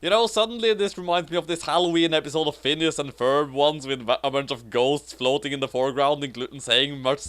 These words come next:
many scary things, including, I'm not a ghost, I'm a sheet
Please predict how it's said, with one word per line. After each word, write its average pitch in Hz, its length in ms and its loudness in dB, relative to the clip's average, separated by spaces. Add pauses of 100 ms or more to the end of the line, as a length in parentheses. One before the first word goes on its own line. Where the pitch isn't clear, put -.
(100)
many 143 340 -4
scary 143 680 0
things, 139 360 -4
including, 127 460 -4 (440)
I'm 247 520 -2
not 277 240 0
a 285 80 -4
ghost, 302 880 -2 (320)
I'm 370 320 2
a 381 100 4
sheet 339 1120 4